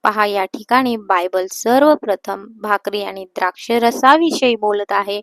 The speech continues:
आणि त्याच्यानंतर आम्ही नवीन करारामध्ये हे दृश्य येशू ख्रिस्त बारा शिष्यांना ज्यावेळी भाकरी आणि द्राक्षरस देतो आणि प्रभू भोजनाची विधीची सुरुवात करतो, त्या ठिकाणी पाहतो.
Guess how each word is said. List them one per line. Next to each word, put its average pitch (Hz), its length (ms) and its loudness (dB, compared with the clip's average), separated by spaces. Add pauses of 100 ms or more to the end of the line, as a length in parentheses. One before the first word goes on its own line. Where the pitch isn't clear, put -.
(480)
आणि 214 280 -2
त्याच्यानंतर 233 800 2
आम्ही 196 260 0
नवीन 202 340 -4 (100)
करारामध्ये 214 720 2 (100)
हे 233 120 4 (120)
दृश्य 240 520 2 (640)
येशू 220 460 -2
ख्रिस्त 277 400 0 (160)
बारा 185 360 2
शिष्यांना 233 800 -2 (100)
ज्यावेळी 202 480 0
भाकरी 226 420 -4
आणि 208 300 -4
द्राक्षरस 226 720 0
देतो 262 360 2 (380)
आणि 202 260 -6
प्रभू 196 300 0
भोजनाची 233 760 2
विधीची 226 480 -2
सुरुवात 254 500 4
करतो, 214 380 -4 (180)
त्या 214 180 0
ठिकाणी 220 500 -8 (100)
पाहतो. 262 400 0